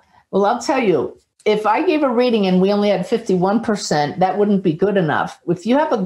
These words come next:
good evidential medium, eighty to ninety to ninety-five percent of the things that come through are verifiable and evidential. So our technology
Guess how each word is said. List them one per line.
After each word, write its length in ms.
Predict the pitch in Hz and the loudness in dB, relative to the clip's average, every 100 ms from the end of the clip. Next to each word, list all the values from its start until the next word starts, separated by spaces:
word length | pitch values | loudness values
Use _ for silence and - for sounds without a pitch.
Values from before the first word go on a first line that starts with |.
| 208 | 0
good 140 | 220 | 0
evidential 840 | 233 196 180 180 - 165 151 147 - | 0 0 0 0 0 -2 -2 -4 -2
medium, 640 | 165 208 214 135 110 131 - - - - _ _ | 0 2 2 0 0 -4 -8 -20 -20 -20 _ _
eighty 340 | 202 277 320 233 | -2 0 2 0
to 80 | 220 | 2
ninety 640 | 208 214 233 233 233 220 | 2 2 0 0 0 0
to 100 | 214 | -2
ninety-five 600 | 196 214 208 208 226 247 240 | -2 0 0 0 0 -2 -2
percent 400 | 226 - 226 226 | -4 -2 -2 0
of 120 | 190 | 0
the 140 | 190 | -2
things 220 | 202 208 | 0 -2
that 160 | 208 190 | -2 -2
come 180 | 214 190 | 0 0
through 380 | 190 254 240 - | 0 0 2 2
are 240 | 165 160 | 0 0
verifiable 1080 | 160 208 247 294 285 214 185 185 175 180 180 - _ | 0 0 2 0 0 -2 0 0 2 0 -2 -12 _
and 200 | 170 160 - | -2 -2 0
evidential. 1040 | 190 185 185 175 151 139 - - 101 - - _ - _ - | 0 2 0 0 0 -2 -4 -4 -2 -4 -8 _ -20 _ -16
So 580 | - 247 240 226 - - _ _ _ - | -4 0 2 2 -2 -14 _ _ _ -2
our 300 | 240 349 427 | 0 0 -2
technology 1160 | - 302 - 185 175 190 262 269 311 320 370 | -4 -4 0 2 2 2 0 -2 0 0 0